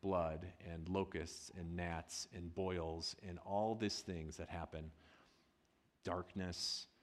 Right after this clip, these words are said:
But the last of those plagues, God says, "Here's what's gonna happen. I'm gonna go into the homes of those who did not trust in me, and I'm gonna take away their firstborn." And Egypt breaks,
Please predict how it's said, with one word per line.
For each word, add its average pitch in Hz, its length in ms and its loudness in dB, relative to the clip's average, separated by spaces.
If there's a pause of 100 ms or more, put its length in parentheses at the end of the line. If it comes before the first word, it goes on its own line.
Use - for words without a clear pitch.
(320)
But 95 120 0
the 95 80 2
last 95 380 4
of 113 60 -2
those 95 160 2
plagues, 85 380 0
God 78 240 0
says, 78 180 -4
"Here's 101 220 -2
what's 90 160 -2
gonna 78 140 -2
happen. 80 260 -4
I'm 82 80 -2
gonna 80 120 -2
go 82 200 -4
into 95 460 0
the 82 80 0
homes 80 560 -4 (420)
of 78 100 -2
those 85 240 0
who 85 120 -2
did 82 100 -2
not 82 220 -2
trust - 320 -2
in 82 60 -2
me, 78 120 -2
and 78 80 -2
I'm 78 60 -4
gonna 80 100 -2
take 82 280 -4
away 80 200 0
their 78 140 -2
firstborn." 76 580 -6 (160)
And 76 160 -10 (600)
Egypt 98 280 0
breaks, - 560 -2